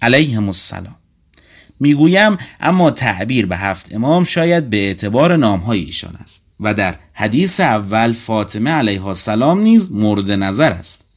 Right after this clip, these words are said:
و قرآن عظیم فرزند فرزند است که همان حضرت قائم علیه السلام می‌باشد، چنان که در بهار از امیرالمؤمنین علی علیه السلام روایت است که می‌فرماید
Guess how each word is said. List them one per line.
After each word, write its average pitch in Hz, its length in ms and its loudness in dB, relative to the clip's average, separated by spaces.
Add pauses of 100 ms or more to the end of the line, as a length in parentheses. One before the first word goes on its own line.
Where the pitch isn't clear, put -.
(260)
و 98 60 -6
قرآن 98 520 -4
عظیم 101 560 0 (300)
فرزند 101 560 -2
فرزند 104 560 -4
است 85 220 -8
که 101 100 -16
همان 180 460 0 (280)
حضرت 123 440 -2
قائم 104 480 -2
علیه 92 240 -4
السلام 110 440 -2
می‌باشد، 85 420 -12 (1400)
چنان 120 280 0
که 135 140 -2
در 107 200 4
بهار 107 480 4
از 110 180 4
امیرالمؤمنین 107 840 0
علی 101 260 -2
علیه 90 240 -2
السلام 110 520 2
روایت 101 440 0
است 151 240 0
که 110 80 -4
می‌فرماید 92 840 -2